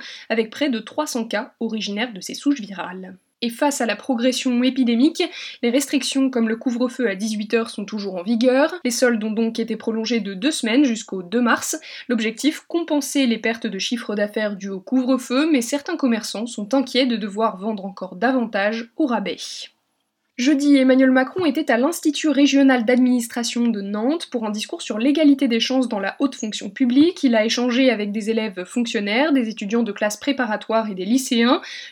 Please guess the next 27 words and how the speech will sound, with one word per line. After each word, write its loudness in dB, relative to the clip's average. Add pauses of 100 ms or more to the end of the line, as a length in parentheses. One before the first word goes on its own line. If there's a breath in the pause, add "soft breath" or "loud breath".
Le 4
chef 2
de 4
l'État 6
a 6
annoncé 0
la 2
création -2
de 0
places -4
réservées 4
aux 0
jeunes 2
d'origine 0
modeste 2
ou -12
de -8
quartiers -8
défavorisés 0
dans 2
les -2
écoles -4
de -4
la -4
haute 0
fonction -8
publique. 2